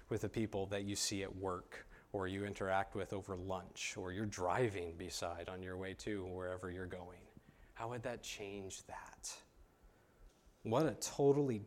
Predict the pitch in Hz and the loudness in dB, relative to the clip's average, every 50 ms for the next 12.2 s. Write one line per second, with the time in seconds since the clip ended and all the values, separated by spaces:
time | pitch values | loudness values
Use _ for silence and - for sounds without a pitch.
0 | - - 120 113 - - 117 101 95 98 - - - - - - - - - - | -4 -2 -2 -2 -2 -2 -4 -4 -4 -4 -6 -8 -8 -8 -10 -16 -20 -20 -20 -20
1 | - - - - - - 123 110 - - - 98 92 95 92 95 107 101 101 98 | -20 -20 -20 -12 -4 -2 0 0 0 0 -2 -2 -2 -2 -2 -2 0 0 2 4
2 | 98 104 104 - - 104 92 87 98 95 95 95 90 - - - 90 - - 107 | 4 4 4 2 0 -4 -4 -4 -2 -2 -2 -2 -2 -4 -4 -8 -6 -2 2 2
3 | 110 113 - 117 107 104 104 - 113 110 104 - - 101 98 92 95 95 104 107 | 2 2 2 2 2 2 0 2 2 2 2 2 0 -4 -6 -6 -6 -4 -2 -2
4 | 101 104 107 107 107 - 107 101 - 101 98 98 98 98 98 95 98 98 104 - | 0 0 0 0 0 0 -4 -4 -4 -4 -4 -4 -4 -4 -4 -4 -6 -6 -4 -2
5 | 110 110 110 110 104 104 92 - - 113 107 104 98 95 95 92 - - 107 98 | 2 2 4 4 4 2 0 -2 -4 -4 -2 -2 -4 -4 -6 -6 -4 -4 -4 -4
6 | 98 92 92 - 92 95 98 98 92 95 92 92 95 - - - - - - - | -4 -4 -4 -4 -6 -6 -6 -6 -6 -6 -8 -8 -10 -14 -16 -18 -20 -20 -20 -20
7 | - - - - - - - - - - - 107 104 107 107 107 104 101 - - | -20 -20 -20 -20 -20 -20 -20 -20 -8 0 6 6 8 8 8 6 4 2 0 -2
8 | - - - - - - - 107 113 113 110 107 98 95 92 90 90 95 - - | -8 -18 -20 -20 -16 -6 0 2 4 4 4 4 2 2 2 0 0 -2 -6 -10
9 | - - - - - - - - - - - 120 113 110 - - - - 107 95 | -16 -20 -20 -20 -20 -20 -20 -18 -8 2 6 8 8 8 8 6 2 2 0 0
10 | 90 92 87 87 90 92 - - - - - - - - - - _ _ - - | 0 -2 -4 -6 -8 -10 -10 -12 -16 -16 -18 -20 -20 -20 -20 -20 _ _ -20 -20
11 | - - - - - - - - - 101 101 - - 120 117 120 113 104 117 113 | -20 -20 -20 -20 -14 -10 -8 -6 -4 -4 -2 0 0 0 0 0 0 -2 -2 -2
12 | 104 104 101 104 | 0 -2 -2 -4